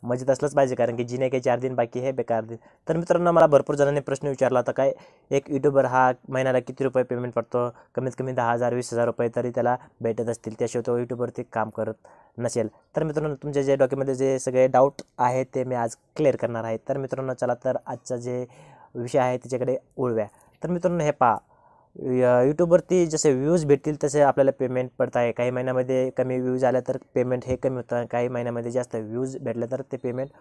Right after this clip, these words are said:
वाढतं. तर मित्रांनो, पेमेंट हे कितीपर्यंत पडू शकतं? तर मित्रांनो, त्याला काही लिमिट नाही आहे. पाच हजार, दहा हजार, एक लाख, दोन लाख,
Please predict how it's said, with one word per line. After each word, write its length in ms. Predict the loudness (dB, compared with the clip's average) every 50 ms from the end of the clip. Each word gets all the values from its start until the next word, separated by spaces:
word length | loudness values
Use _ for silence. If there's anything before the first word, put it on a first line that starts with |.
| -20 _ _ 0
वाढतं. 320 | 0 0 0 0 -2 -4 -4 -6 -12 -20 _ _ _ _ -2 0
तर 60 | 0 0
मित्रांनो, 460 | 0 0 -2 -2 0 0 0 0 0 -2 _ _ _ _
पेमेंट 340 | 0 0 0 0 -2 -4 -2
हे 180 | 0 0 0 -2
कितीपर्यंत 680 | -4 _ _ -14 -6 -4 -4 -2 0 0 0 -2 -2 _ -4
पडू 140 | -4 -2 -2
शकतं? 300 | -4 -4 -4 -4 -6 -6 -4 -4
तर 80 | -6
मित्रांनो, 360 | -6 -6 -8 -8 -6 -4 -4
त्याला 160 | -2 -2 -2 0
काही 220 | 0 0 0 0
लिमिट 220 | -2 -4 -6 -8 -8
नाही 160 | -8 -6 -6
आहे. 100 | -6 -6 -6 _
पाच 200 | -4 -4 -4 -4
हजार, 240 | -4 -2 -2 -2 -2
दहा 200 | -2 -2 -2 -2
हजार, 280 | -2 0 0 -2 -2 -4 -6 -12 -20 -20 -20 _ _ _ -2
एक 240 | -2 -2 -2 0
लाख, 200 | 0 2 2 2
दोन 220 | 0 -2 -4 -2 -2
लाख, 120 | -2 -2